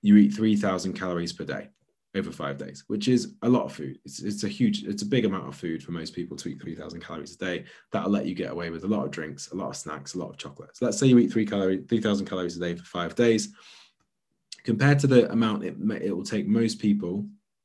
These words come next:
most people will be able to sort of maintain their weight on,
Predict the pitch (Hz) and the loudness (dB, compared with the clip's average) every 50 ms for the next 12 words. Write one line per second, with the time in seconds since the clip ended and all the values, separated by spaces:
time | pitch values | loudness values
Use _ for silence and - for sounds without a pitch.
0 | _ _ _ _ _ _ 104 110 110 110 - 113 101 104 101 101 104 98 95 90 | _ _ _ _ _ _ 4 4 6 6 4 0 2 2 2 4 4 2 2 0
1 | - - - - - - 98 98 98 101 98 95 - - 95 95 95 92 87 90 | -4 -6 -6 -6 -6 -4 -4 -2 -2 -2 -4 -4 -6 -8 -6 -6 -6 -6 -4 -2
2 | 107 117 120 - 120 120 117 117 117 - | 2 2 2 2 0 0 -2 -2 -4 -6